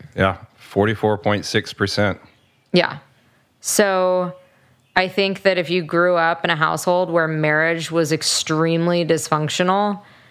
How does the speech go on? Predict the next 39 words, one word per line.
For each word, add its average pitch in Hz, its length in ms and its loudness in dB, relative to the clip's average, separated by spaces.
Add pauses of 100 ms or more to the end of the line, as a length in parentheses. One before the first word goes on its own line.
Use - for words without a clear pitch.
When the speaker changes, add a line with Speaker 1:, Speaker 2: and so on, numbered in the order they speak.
(540)
Speaker 2:
uh, 156 440 0
that's 156 360 0
a 160 60 0
big 151 300 -2
problem. 156 680 -2 (140)
I 156 120 2
think 151 220 -4
that 156 200 -2
causes 147 400 -2
a 151 60 -2
lot 143 200 0
of 131 140 -6
issues, 180 580 -2
obviously, 190 800 -2
in 190 480 -6 (140)
adult 190 380 0
life. 185 480 -2 (880)
And 175 380 0
people 190 380 2
that 175 140 0
have 170 200 -2
commitment 170 380 0
issues, 165 480 -2
I - 200 2
think 160 200 -4
a 165 40 0
lot 151 220 2
of 151 100 -2
it 151 80 0
is, 147 220 -2 (240)
like, 156 180 -2
what 160 320 0
did 156 180 -2
your 156 120 0
family 156 420 -2
life - 300 -4
look - 180 -6
like? - 300 -4
Speaker 1:
Yeah, 87 280 0